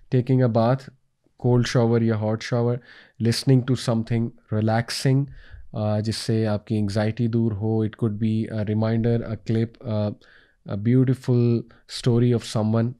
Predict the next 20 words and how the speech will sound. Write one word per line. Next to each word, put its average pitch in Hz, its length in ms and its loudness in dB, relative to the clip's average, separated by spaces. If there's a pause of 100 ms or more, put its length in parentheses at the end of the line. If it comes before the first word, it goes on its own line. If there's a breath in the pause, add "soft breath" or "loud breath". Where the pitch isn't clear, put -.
(100)
वगैरह 107 280 0
वगैरह, 101 400 0 (600 soft breath)
eating 135 300 6
something 123 460 0 (120)
tasty, 104 440 -4
you 113 200 -2
are - 180 -4
sensing 104 380 -2
it, 90 180 -10
right? 127 220 0 (460 soft breath)
तो 117 100 0
ये 113 180 2
भी, 127 260 2 (240)
अ, 110 160 -4
सेंसरी 143 600 2
रिलीफ 110 340 2
स्ट्रेटजीज 113 540 -2
इन्हें 107 200 -2
कहते 113 260 -2
हैं। 175 180 0